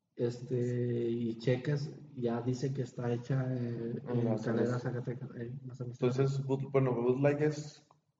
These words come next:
Speaker 2: creo yo, bueno, por el nombre me da la idea de que es del norte, ¿no? Ya de
Speaker 1: Sí,
Speaker 2: Estados
Speaker 1: de
Speaker 2: Unidos.
Speaker 1: Estados Unidos.
Speaker 2: Que es como una cervecera de
Speaker 1: Ajá.
Speaker 2: allá. Entonces aquí también la producen, pero nomás la versión en bote.
Speaker 1: Y botella ya también.
Speaker 2: Ah, también ya la botella. Entonces, ahorita tú dices, la de,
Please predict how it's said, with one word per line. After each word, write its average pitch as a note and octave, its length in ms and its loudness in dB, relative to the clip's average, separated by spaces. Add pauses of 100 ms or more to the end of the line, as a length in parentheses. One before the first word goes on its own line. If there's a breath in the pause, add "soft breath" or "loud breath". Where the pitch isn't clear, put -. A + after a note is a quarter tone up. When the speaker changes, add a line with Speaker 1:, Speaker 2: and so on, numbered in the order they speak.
(400)
Speaker 2:
creo A#2+ 220 4
yo, B2+ 120 0
bueno, B2+ 240 6
por A#2+ 160 6
el A2 120 2
nombre C#3+ 300 2
me C#3+ 120 2
da B2 140 2
la C3+ 100 2
idea B2 220 4
de A#2+ 260 -6
que A2+ 80 -6
es - 260 -10
del A2 200 2
norte, A#2 280 -2
¿no? A2 160 -2
Ya A2 140 0
de A#2+ 60 2
Speaker 1:
Sí, A#2+ 100 2
Speaker 2:
Estados B2 140 0
Speaker 1:
de A#2+ 40 -2
Speaker 2:
Unidos. A#2 220 0
Speaker 1:
Estados B2+ 220 -4
Unidos. A#2+ 260 -2 (380)
Speaker 2:
Que A#2 40 -2
es G#2+ 100 -8
como A#2+ 200 0 (160)
una A2+ 140 -4
cervecera A2+ 420 -4
de A2+ 80 4
Speaker 1:
Ajá. A2+ 120 0
Speaker 2:
allá. - 120 -12 (640)
Entonces A#2+ 300 2
aquí C3+ 140 4
también B2+ 240 2
la C3 100 4
producen, C3 440 4 (320)
pero A2+ 200 4
nomás G#2+ 240 2
la A2+ 80 4
versión A2 300 2
en A2+ 100 -2
bote. C3+ 240 2 (1120)
Speaker 1:
Y A#2+ 160 -2
botella A#2+ 440 2
ya B2 160 2
también. A#2+ 280 -2
Speaker 2:
Ah, B2 140 0
también A#2 300 0
ya A#2+ 80 0
la B2 80 2
botella. A#2+ 400 0
Entonces, B2 500 -2 (100)
ahorita A#2+ 240 0
tú B2+ 100 0
dices, B2+ 180 2
la G#2+ 100 4
de, G#2+ 140 2